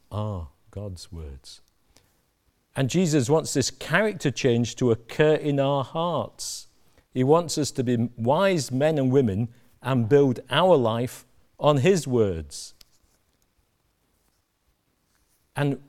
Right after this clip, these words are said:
let's think about it. We know now what his hearers didn't know then. We know about the crucifixion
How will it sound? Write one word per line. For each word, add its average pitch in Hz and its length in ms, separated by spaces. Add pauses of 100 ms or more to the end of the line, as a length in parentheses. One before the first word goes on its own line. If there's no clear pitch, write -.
let's 175 220
think 190 160
about 151 200
it. 123 140
We 160 320
know 185 260
now 156 300
what 110 380
his 139 220
hearers 127 600 (180)
didn't 120 480
know 110 240
then. 107 400 (540)
We 165 220
know 180 140
about 147 260
the 131 80
crucifixion 143 1040